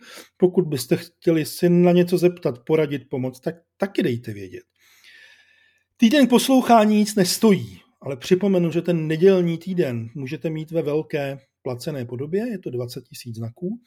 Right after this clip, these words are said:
ta neplacená je jenom deset tisíc, nebo ještě níž než deset tisíc. Navíc ho dostanete podstatně dřív, občas tam dostanete i nějaké ty placené články navíc, docela zajímavé, nebo je toho mnoho, ale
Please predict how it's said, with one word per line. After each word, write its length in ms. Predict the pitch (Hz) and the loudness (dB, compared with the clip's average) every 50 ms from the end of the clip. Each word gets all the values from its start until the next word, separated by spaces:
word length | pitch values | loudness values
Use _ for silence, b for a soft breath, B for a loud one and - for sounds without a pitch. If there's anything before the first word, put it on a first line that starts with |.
| b b b b b - | b b b b b -10
ta 80 | 151 | -8
neplacená 680 | 139 135 127 - 160 139 131 - 147 131 131 131 131 131 | -6 -6 -4 -2 -2 -2 -2 -4 -8 -6 -6 -6 -4 -4
je 60 | 127 | -6
jenom 200 | 127 127 131 127 | -6 -6 -6 -6
deset 280 | 123 127 123 - 120 120 | -6 -6 -8 -8 -12 -14
tisíc, 500 | - 120 117 - 233 240 240 247 - - _ _ _ _ _ _ | -14 -14 -8 -4 -4 -4 -4 -4 -16 -16 _ _ _ _ _ _
nebo 200 | - 127 120 123 | -12 -10 -10 -10
ještě 240 | 117 - - - 131 | -10 -10 -12 -8 -6
níž 380 | 127 123 127 185 262 254 - - | -4 0 2 4 2 2 0 -4
než 180 | 139 123 120 | -4 -4 -2
deset 260 | 117 120 120 - 123 - | -2 -4 -4 -6 -14 -14
tisíc. 460 | - 165 - - _ _ - - - b b b b b b | -14 -14 -14 -14 _ _ -20 -20 -20 b b b b b b
Navíc 260 | 208 208 226 196 170 | 0 0 0 0 0
ho 120 | 151 156 | 0 -2
dostanete 480 | 147 143 120 - - 160 151 156 - 151 | -2 -2 -4 -6 -6 -6 -6 -4 -4 -6
podstatně 520 | - 143 120 - - 156 147 _ - 113 | -6 -8 -12 -12 -10 -12 -12 _ -10 -12
dřív, 280 | 98 - - 214 262 254 - b b b b b b | -10 -8 -6 -6 -6 -6 -8 b b b b b b
občas 340 | 190 180 175 - 202 180 - | -2 -2 2 2 0 0 2
tam 160 | - 180 156 | 0 0 0
dostanete 560 | 143 131 - - 185 170 160 143 - 156 147 | 0 -6 -4 0 0 0 0 0 -2 -4 -6
i 60 | 147 | -4
nějaké 440 | 147 143 143 139 139 127 - 139 127 | -4 -4 -6 -6 -6 -6 -6 -6 -6
ty 160 | 123 135 123 _ _ | -6 -8 -14 _ _
placené 480 | - 135 120 123 - 156 139 135 131 | -6 -6 -6 -4 -6 -6 -4 -4 -6
články 680 | 120 - 139 127 127 131 127 - 156 139 131 120 117 120 - _ _ - | -6 -8 -8 -8 -8 -8 -10 -10 -6 -4 -4 -4 -4 -4 -8 _ _ -14
navíc, 400 | 139 131 135 147 196 240 240 - - - - _ | -10 -6 -4 -4 -4 -4 -6 -8 -14 -16 -16 _
docela 340 | - 135 - - 139 123 120 | -20 -20 -18 -12 -10 -8 -6
zajímavé, 520 | 117 117 113 117 139 151 160 190 220 240 240 233 B B B B | -6 -6 -8 -6 -6 -4 0 0 0 0 -2 -6 B B B B
nebo 220 | 156 151 143 160 156 | -6 -4 0 0 0
je 80 | 147 | 0
toho 220 | - 139 113 110 107 | 0 -4 -6 -6 -6
mnoho, 380 | 113 123 135 165 214 226 220 B B B B B B B B _ - | -4 -4 0 0 0 0 0 B B B B B B B B _ -6
ale 400 | 156 156 151 156 156 156 151 156 | -4 -2 0 0 0 0 0 -4